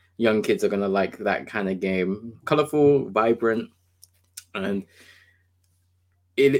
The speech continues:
it, it would be silly for PlayStation to ignore the family market anyway. So, yeah, I, I, I appreciate that, what they're doing there.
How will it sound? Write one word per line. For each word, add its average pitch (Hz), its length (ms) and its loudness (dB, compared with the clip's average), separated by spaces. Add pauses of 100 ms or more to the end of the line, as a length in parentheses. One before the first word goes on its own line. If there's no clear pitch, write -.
(100)
it, 139 300 10
it 120 100 4
would 131 180 4
be 131 140 4
silly 120 300 4
for 110 120 -8
PlayStation 104 600 0
to - 80 0
ignore 95 280 0
the 92 80 -4
family 87 300 -10
market 85 400 -12
anyway. 87 540 -8
So, - 400 -10 (440)
yeah, 190 300 0
I, 165 140 4
I, 180 180 4
I 185 160 4
appreciate 180 640 4
that, 90 220 -10
what 101 120 -4
they're 92 80 -2
doing 87 220 -4
there. - 240 -10